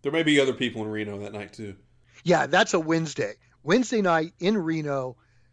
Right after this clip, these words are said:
Speaker 2: The casinos will be packed. That'll be a lot of fun. Nevada's a two-point dog. I can see them winning that game because,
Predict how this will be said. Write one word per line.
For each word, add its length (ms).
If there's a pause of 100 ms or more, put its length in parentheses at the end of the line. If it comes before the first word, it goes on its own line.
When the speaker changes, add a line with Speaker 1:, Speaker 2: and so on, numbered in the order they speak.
(240)
Speaker 2:
The 80
casinos 560
will 80
be 100
packed. 480
That'll 220
be 80
a 80
lot 260
of 80
fun. 420 (220)
Nevada's 480
a 60
two-point 500
dog. 380 (520)
I 180
can 180
see 160
them 180
winning 220
that 180
game 260
because, 460